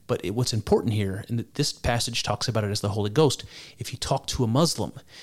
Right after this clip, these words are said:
they will tell you that the Comforter that was promised, that Jesus promised, was Muhammad, which is an interesting perspective. It's an interesting perspective.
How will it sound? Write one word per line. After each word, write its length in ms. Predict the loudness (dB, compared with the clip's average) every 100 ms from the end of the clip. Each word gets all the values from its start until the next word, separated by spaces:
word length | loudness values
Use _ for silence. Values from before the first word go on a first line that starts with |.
| -6
they 120 | 0
will 140 | 2 2
tell 260 | 2 4
you 220 | 4 2 -2
that 160 | -4
the 60 | -6
Comforter 500 | -4 -2 0 0 0
that 140 | 0
was 100 | -4
promised, 540 | -6 -2 0 0 -2 -4
that 140 | -8
Jesus 460 | -2 0 2 0 -4
promised, 600 | 0 2 2 0 -4 -4
was 180 | -2
Muhammad, 460 | -2 0 2 2 0 -18 -6
which 160 | -2
is 80 | 0
an 80 | 2
interesting 440 | 2 0 -2 -4
perspective. 600 | -4 -4 -6 -12 -18 -20 -20 -20 -12
It's 120 | -2
an 80 | 4
interesting 420 | 4 4 0 0
perspective. 480 | -2 -8 -10 -14 -20